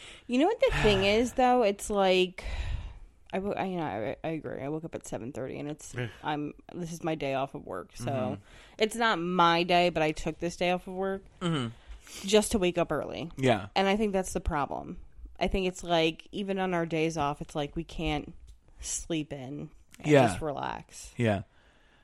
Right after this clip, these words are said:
Speaker 1: We like to, you know, overbook ourselves.
Speaker 2: I did, like, four hundred pounds of laundry today because I'm getting ready for tomorrow. Tomorrow, at the time of this recording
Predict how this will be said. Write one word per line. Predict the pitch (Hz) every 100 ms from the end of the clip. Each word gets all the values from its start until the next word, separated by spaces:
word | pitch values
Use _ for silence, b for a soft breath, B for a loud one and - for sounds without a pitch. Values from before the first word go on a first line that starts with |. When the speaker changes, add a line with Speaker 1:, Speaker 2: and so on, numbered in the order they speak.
| b b -
Speaker 1:
We | 208
like | 220 214
to, | 226 220 226 - _
you | - 233
know, | 185 180 226
overbook | - 196 226 262 170
ourselves. | 160 - - 123
Speaker 2:
I |
did, | 127 127
like, | 127 113
four | 117 113
hundred | 139 165
pounds | 180 185
of | 208
laundry | 131 113 110 107
today | 113 107 107 113
because | 107 107
I'm | 110
getting | 113 113
ready | 117 113
for | 104 107
tomorrow. | - 113 113 107 101 98 98 - b b b b b -
Tomorrow, | 131 131 127 123
at | 113
the |
time | 120 120
of |
this | 113 -
recording | 110 - 113 110 107 107